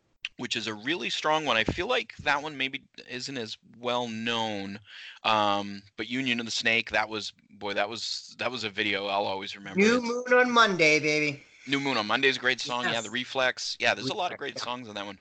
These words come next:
Speaker 2: Yeah.
Speaker 1: But yeah, that Union of the Snake one was such a bizarre video, almost like a, like a Mad Max type thing. I don't even know what's
Speaker 2: Yes.
Speaker 1: going <laughs> on, but I just remember they, they always had very striking, uh, videos.
Speaker 2: It's,
Speaker 1: They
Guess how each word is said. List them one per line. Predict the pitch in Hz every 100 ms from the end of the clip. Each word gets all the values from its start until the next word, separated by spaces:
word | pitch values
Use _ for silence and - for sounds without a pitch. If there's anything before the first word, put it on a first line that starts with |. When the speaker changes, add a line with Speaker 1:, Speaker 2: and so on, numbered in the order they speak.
| -
Speaker 2:
Yeah. | 147 131 -
Speaker 1:
But | 135 - _ _ _
yeah, | 143 117
that | 117
Union | 131 151 147
of | 120
the |
Snake | 107 117 120 110
one | 101
was | 98
such | - 120
a | 110
bizarre | 107 92 90 101 101 95 92 - _ 107
video, | 98 107 110 95
almost | 90 101 -
like | 110
a, | 95 90 85 -
like | -
a |
Mad | - 98 107 98
Max | 101 101 101 -
type | - 95 95
thing. | 98
I | 98
don't | 110 101
even | 98
know |
what's | 90 92 -
Speaker 2:
Yes. | 95
Speaker 1:
going | 113
<laughs> |
on, | 196
but | 185 185
I |
just | 147 147 123
remember | 107 104 101
they, | 110 110 - -
they | 123
always | 127 120
had | 117 104
very | 104 98
striking, | - - 98 - 92 92
uh, | 87 87 87 - -
videos. | 98 104 98 95
Speaker 2:
It's, | 95
Speaker 1:
They | 101 101